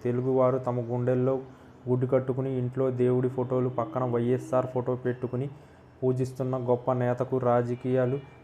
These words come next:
ఆపాదించడం సరైంది కాదన్నారు. ఇది ఆయనకు ఇచ్చే గౌరవం అ-, అంతకన్నా కాదన్నారు.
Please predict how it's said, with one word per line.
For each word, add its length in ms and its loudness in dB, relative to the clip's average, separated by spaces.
ఆపాదించడం 760 2
సరైంది 440 0
కాదన్నారు. 640 0
ఇది 320 -2
ఆయనకు 520 -2
ఇచ్చే 300 2
గౌరవం 520 4
అ-, 220 0
అంతకన్నా 680 -2
కాదన్నారు. 640 0